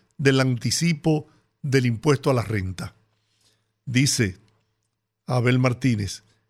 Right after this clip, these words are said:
"Hemos podido palpar las penurias que están pasando los microempresarios, los empresarios, emprendedores que tienen que pagar el anticipo".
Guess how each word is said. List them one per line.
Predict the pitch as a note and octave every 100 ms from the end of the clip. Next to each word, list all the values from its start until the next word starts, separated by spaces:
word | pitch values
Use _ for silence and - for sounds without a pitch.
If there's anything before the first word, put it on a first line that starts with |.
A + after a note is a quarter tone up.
| _
"Hemos | D#3 E3 F#3+
podido | - E3 D#3 F#3 F3
palpar | D#3 C3+ A#2 E3+ F3
las | D#3
penurias | - D3 C3+ F#3+ G#3 C3+ B2 - - _ _ _
que | D3
están | C3 E3 F3
pasando | E3 D3 E3+ F3 E3
los | D3+ A#2+
microempresarios, | C3 D#3 C#3+ C#3+ C3+ B2+ B2+ - D#3+ D3+ C#3 G#2+ - - _ _ _ _ _ _
los | B2+ B2
empresarios, | C3+ B2+ C3 F3 F3+ F3 D#3 C3+ -
emprendedores | D3 C3 B2 C3 B2 B2+ E3 E3 C3+ - - _ _ _
que | - C#3
tienen | E3+ F#3 G3
que | F3
pagar | D3 C#3+ D3 E3
el | D#3+
anticipo". | D#3 B2+ B2 - D#3+ A#2 G#2+